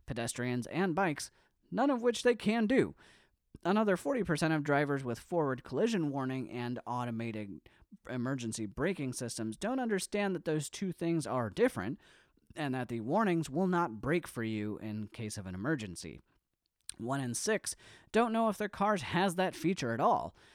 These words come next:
Uh, one in four say that their trust in their blind spot monitoring systems or mirrors are, is so great that they don't look over their <laughs> shoulder when changing lanes, which I see on pretty much a daily basis. Um,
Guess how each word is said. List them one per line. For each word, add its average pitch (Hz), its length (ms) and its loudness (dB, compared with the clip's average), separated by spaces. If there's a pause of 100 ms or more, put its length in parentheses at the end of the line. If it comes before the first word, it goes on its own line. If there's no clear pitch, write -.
(180)
Uh, 127 220 0
one 151 260 2
in 135 160 0
four 254 320 2
say 147 300 2
that 131 220 -2
their 123 220 -2
trust - 420 -4
in 160 160 0
their 139 160 0
blind 175 320 0
spot 143 260 -2
monitoring 131 560 -2
systems 127 640 -6 (280)
or 117 180 -2
mirrors 120 560 0
are, 117 260 -6
is 120 200 -6
so 254 200 0
great 214 360 2
that 208 160 -4
they 220 100 2
don't 233 220 -4
look 214 180 -2
over 208 220 2
their 190 160 4
<laughs> - 120 0
shoulder 190 380 6
when 135 220 0
changing 123 480 -2
lanes, 196 360 2 (360)
which 302 180 -2
I 240 140 0
see 233 260 0
on 202 240 4
pretty 170 260 2
much 131 240 0
a 120 60 -4
daily 104 320 -4
basis. 95 500 -6 (440)
Um, 120 320 -2